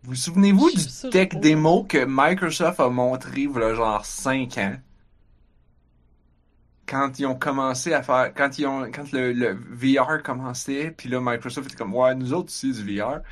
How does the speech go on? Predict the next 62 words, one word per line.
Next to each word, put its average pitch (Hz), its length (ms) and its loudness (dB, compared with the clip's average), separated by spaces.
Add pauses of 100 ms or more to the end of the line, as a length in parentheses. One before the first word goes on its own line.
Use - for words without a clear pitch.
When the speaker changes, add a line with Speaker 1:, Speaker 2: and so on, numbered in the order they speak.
(120)
Speaker 2:
Les 233 160 0
Speaker 1:
À 226 40 2
un - 20 2
moment 202 80 0
donné, 214 120 4
ils 214 60 4
ont - 60 0
fait 220 60 2
Speaker 2:
A 254 80 6
R ? 359 120 4
Speaker 1:
une 392 60 0
affaire... 175 300 -6 (680)
Non, 185 280 0
non, 180 140 2
non, 165 160 -4
non. 123 120 -8 (120)
Speaker 2:
Ou 226 80 -2
c'était 240 160 0
la 220 120 4
table ? 254 340 2
Speaker 1:
C'était 160 100 0
genre, - 280 0 (520)
non, 147 320 -2
c'était, - 420 -2
tu - 160 -6
Speaker 2:
Ah, - 20 0
Speaker 1:
joues 170 180 0
à 220 80 2
ton 202 220 0
Speaker 2:
un 151 40 -2
Speaker 1:
jeu - 80 -4
Speaker 2:
autre 214 100 0
Speaker 1:
sur 208 160 -4
ta, 220 60 2
Speaker 2:
tech 214 100 0
démo. 214 120 -2
Speaker 1:
sur - 120 -8
ta 143 80 -6
T 139 240 -2
V, 156 320 -2 (260)
mais 139 200 -4
là, 180 120 4
le 165 220 8
jeu, 151 300 -2
il 156 100 -10
continue 160 800 -6
sur 160 220 -8
les 135 120 -4
bords 131 300 -2
parce 131 180 -12
que, 135 100 -6
genre, 571 220 2
Speaker 2:
Ah. - 60 0
Speaker 1:
t'as 208 80 -2
un - 60 -10
projecteur 120 880 -8
qui, 117 280 -18 (760)
puis 151 100 -6
là, 143 140 0
il 139 60 0
y 143 40 2
avait... 139 240 -2